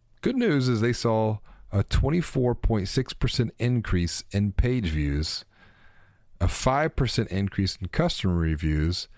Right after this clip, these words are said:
and a thirteen percent increase for inbound calls. Now, most of these ads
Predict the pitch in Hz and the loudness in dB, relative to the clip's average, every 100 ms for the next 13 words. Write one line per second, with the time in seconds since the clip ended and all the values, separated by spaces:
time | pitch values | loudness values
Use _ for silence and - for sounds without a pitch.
0 | - - - - - 123 113 123 120 - | -20 -20 -20 -8 -2 0 0 0 0 0
1 | 120 110 104 110 - 104 101 95 90 - | 0 0 0 -2 0 -2 0 0 0 -2
2 | 85 82 82 82 85 - 123 78 - - | -2 0 0 0 0 0 0 -2 -4 -6
3 | - - - - - - - 107 107 110 | -8 -12 -16 -20 -20 -20 -6 0 4 4
4 | 135 208 - 226 185 143 - 123 123 123 | 4 2 2 2 2 0 -2 -2 0 0
5 | 120 | -2